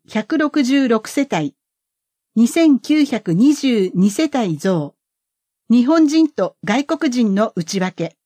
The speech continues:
日本人、三十万八千二十七人。三百五人増。外国人、三万五千六百三十五人。二千四百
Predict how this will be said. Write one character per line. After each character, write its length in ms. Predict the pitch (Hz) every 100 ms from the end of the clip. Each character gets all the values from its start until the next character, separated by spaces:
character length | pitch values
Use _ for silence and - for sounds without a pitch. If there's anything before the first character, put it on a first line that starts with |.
| _ _ _ _ _ -
日 160 | 233
本 220 | 254 320 269
人、 320 | 285 220 - _ _ _ _ _ _
三 280 | - 294 320
十 240 | 277 311
万 320 | 285 277 185 160 _ _
八 160 | -
千 460 | 226 - 330 294 196 -
二 180 | 247 294
十 240 | 277 208
七 300 | - - 262
人。 240 | 202 151 _ _ _ _ _ _ _ -
三 280 | - 330
百 220 | 277 247 185
五 140 | 185
人 260 | 208 247 170
増。 380 | 202 180 131 _ _ _ _ _ _ _ -
外 180 | 285
国 260 | 294 302 294
人、 280 | 202 147 - _ _ _ _ _
三 320 | - 294 311 311
万 200 | 320 247
五 140 | 185
千 340 | 214 240 170 -
六 140 | 180 202
百 200 | - 302 -
三 280 | 311 294
十 220 | 208 185 165
五 140 | 170
人。 320 | 190 196 143 _ _ _ _ _ _ _
二 120 | 220
千 300 | 233 330 302
四 180 | 262 302
百 140 | 269